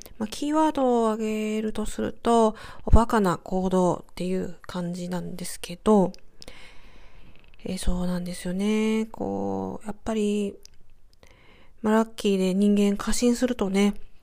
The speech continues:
えー、どうしてもこう、えー、図に乗って、もうピノキオみたいにこう、どんどん鼻高々になっちゃって、えー、そこからおバカな行動に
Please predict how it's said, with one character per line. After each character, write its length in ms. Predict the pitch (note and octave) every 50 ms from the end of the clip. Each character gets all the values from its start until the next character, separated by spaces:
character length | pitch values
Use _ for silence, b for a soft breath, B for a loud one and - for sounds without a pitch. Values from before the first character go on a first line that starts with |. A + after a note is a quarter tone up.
| - - -
え 100 | A3+ A3
ー、 40 | G#3+
ど 100 | A3+ A3+
う 60 | A3+
し 80 | A3+ -
て 80 | B3
も 140 | A3 G#3+ G3
こ 420 | - - F#3 F#3 F#3 F3+ E3+ F3 -
う、 920 | - - - - - - - - - - - - - - - - - - -
え 120 | G#3 G#3
ー、 40 | G3+
図 140 | F#3+ G#3+ G#3+
に 80 | A3 G#3+
乗 100 | A3 G#3+
っ 40 |
て、 540 | G#3+ G#3+ - - G3+ G3+ G3+ G3+ G3 F3 - - - - - - - - - - - - - - - -
も 420 | - G#3 G3 F3+ F3+ F3+ F#3 F#3 F#3+
う 60 | F#3 - -
ピ 120 | - - G3
ノ 140 | G#3 G#3+ G#3
キ 180 | G#3 - G#2
オ 40 | G#2+
み 140 | G#2 G#2 G#2
た 160 | - F#2+ F2+
い 80 | - F3
に 80 | F3+
こ 160 | F#3 - -
う、 40 | F#3 F#3+
ど 100 | G#3 A3
ん 100 | G#3+ F#3+
ど 120 | F#3 F3
ん 40 | F3
鼻 240 | - - F#3 F3+ F#3
高 220 | - - G3 F#3
々 240 | F#3 F3 F#3 F#3 F#3
に 60 | F#3
な 80 | F#3 F#3
っ 40 |
ち 100 | - -
ゃ 20 | F#3
っ 40 | -
て、 460 | - - - - A#3+ A#3 A3 G3+ - - - - B B B B B B B B B B - -
え 60 | A#3
ー、 40 | A3+
そ 100 | - A#3
こ 120 | - G#3+
か 140 | - - G#3
ら 100 | G3 G3
お 40 | G3
バ 140 | G3+ G3 F#3
カ 140 | - F3+ F3+
な 120 | F3 F3+
行 260 | - - F#3 F3+ F3+
動 220 | F3+ F#3+ F#3 F#3+ G3
に 320 | G3+ G#3+ A3+ A#3 A#3 A3+